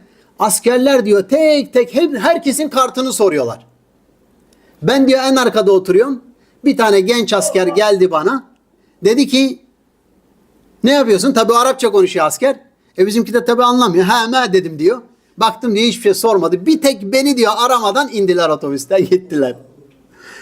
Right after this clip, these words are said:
Elhamdülillah. Büyüklerin himmeti her yerde hazır. Yeter ki biz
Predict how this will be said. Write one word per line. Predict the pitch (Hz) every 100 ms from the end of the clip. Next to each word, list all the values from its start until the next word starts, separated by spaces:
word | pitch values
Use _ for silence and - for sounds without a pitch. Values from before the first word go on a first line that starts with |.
| - _ 247
Elhamdülillah. | 226 190 185 151 135 156 190 185 - -
Büyüklerin | 247 247 233 240 254
himmeti | 226 247 214 214
her | 220 240
yerde | 208 170 180
hazır. | 208 190 156 165
Yeter | 202 220 247 240
ki | 233
biz | 247 202